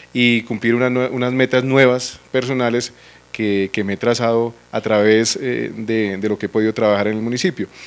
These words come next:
Dentro de eso quiero decirle a la comunidad que hay tres, digamos, frentes que quiero trabajar. Uno, obviamente, el tema bandera, que es el tema de servicios públicos, medio ambiente y el tema de infraestructura. El segundo, el tema de seguridad y convivencia ciudadana.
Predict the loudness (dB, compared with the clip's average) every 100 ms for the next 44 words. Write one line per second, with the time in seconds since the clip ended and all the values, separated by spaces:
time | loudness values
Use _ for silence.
0 | -20 -20 -16 0 2 8 10 10 8 4
1 | 6 4 4 4 4 2 2 -2 0 0
2 | 0 0 0 0 4 4 4 -4 -10 -4
3 | 0 2 2 4 4 2 -6 -6 -4 -2
4 | 0 2 2 0 2 2 2 0 -8 -6
5 | 2 4 4 2 2 4 4 2 2 2
6 | 4 4 4 4 4 0 -4 -4 -2 0
7 | -2 -2 -2 -4 -2 0 0 0 -2 -4
8 | -8 -20 -16 0 6 6 6 6 4 4
9 | 2 -2 -4 -20 -6 -4 0 2 2 2
10 | 2 2 -2 0 0 -2 -8 -20 -20 -20
11 | -20 -2 2 4 2 2 2 2 2 0
12 | -2 -6 -2 0 4 4 2 0 0 0
13 | 0 0 0 2 6 8 8 4 -8 -20
14 | _ -4 -2 -2 0 0 -2 0 4 4
15 | 4 2